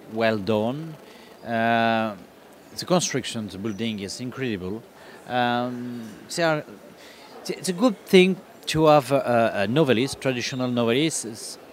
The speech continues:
that they, they know how to make a, a good story, uh, with a construction, uh, very solid.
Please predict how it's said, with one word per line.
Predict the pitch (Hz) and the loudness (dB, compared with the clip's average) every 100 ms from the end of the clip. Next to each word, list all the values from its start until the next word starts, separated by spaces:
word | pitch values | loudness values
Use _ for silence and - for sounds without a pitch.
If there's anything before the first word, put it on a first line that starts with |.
| - - | -20 -6
that | 139 127 | -2 -2
they, | 107 139 131 131 | 0 2 2 0
they | 95 139 | -4 -6
know | 139 151 | -2 -2
how | 147 143 | 0 0
to | - 139 | 0 -8
make | 135 139 - | -6 -6 -8
a, | 127 | -10
a | 107 107 | -6 -6
good | 107 151 | -6 -6
story, | - - 120 107 92 - - - - - - - - - | -6 -2 0 0 -2 -6 -20 -20 -20 -20 -20 -20 -20 -10
uh, | 113 113 110 107 110 | -4 0 2 2 0
with | 123 120 | -2 -4
a | |
construction, | 151 147 - 143 - - 123 120 117 - - - - - - - | -4 -6 -6 -10 -8 -8 -8 -8 -12 -18 -20 -20 -20 -20 -20 -12
uh, | 104 104 101 101 98 98 | -6 -4 -4 -4 -6 -4
very | 127 131 | -2 -2
solid. | - 139 117 104 | -2 -4 -4 -4